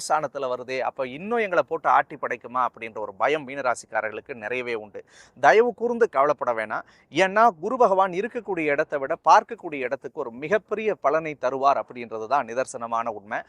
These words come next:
அந்த அடிப்படையில மீனராசிக்காரர்களுக்கு முதல் பார்வையாவே ஏழாவது இடத்தை குரு பார்க்கறாருங்க. ஏழாவது இடம் அப்படின்றது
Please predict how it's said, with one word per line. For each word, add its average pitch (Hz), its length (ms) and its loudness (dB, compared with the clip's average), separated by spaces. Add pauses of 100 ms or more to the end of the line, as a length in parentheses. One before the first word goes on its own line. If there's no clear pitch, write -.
(240)
அந்த 254 360 6
அடிப்படையில 190 460 0
மீனராசிக்காரர்களுக்கு 160 1040 0
முதல் 196 480 2
பார்வையாவே 170 640 4
ஏழாவது 160 420 4
இடத்தை 120 420 0
குரு 123 260 -12
பார்க்கறாருங்க. 104 580 -2 (400)
ஏழாவது 247 480 8
இடம் 175 300 4
அப்படின்றது 131 580 -2